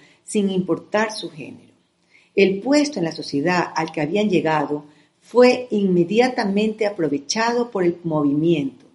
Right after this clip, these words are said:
sin distingo de que eran mujeres. Ellas pasaron a ayudar en todo lo que estaban capacitadas a hacer, como queda claro en el último punto que veremos.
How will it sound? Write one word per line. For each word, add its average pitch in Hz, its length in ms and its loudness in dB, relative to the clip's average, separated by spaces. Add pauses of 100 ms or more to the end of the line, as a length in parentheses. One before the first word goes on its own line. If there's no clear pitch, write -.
(380)
sin 285 240 4
distingo 214 760 0 (200)
de 175 160 6
que 175 240 6
eran 196 340 2
mujeres. 135 600 -8 (640)
Ellas 180 560 4
pasaron 220 680 -2
a 160 80 -2
ayudar 170 720 0
en 160 180 -4
todo 262 380 0
lo 247 160 -2
que 165 80 -10
estaban 196 460 -4
capacitadas 208 840 0
a 190 40 -8
hacer, 214 420 -2 (340)
como 220 280 0
queda 247 320 2
claro 165 520 0
en 160 180 -2
el 143 120 0
último 160 480 -2
punto 240 420 -4
que - 120 -12
veremos. - 680 -18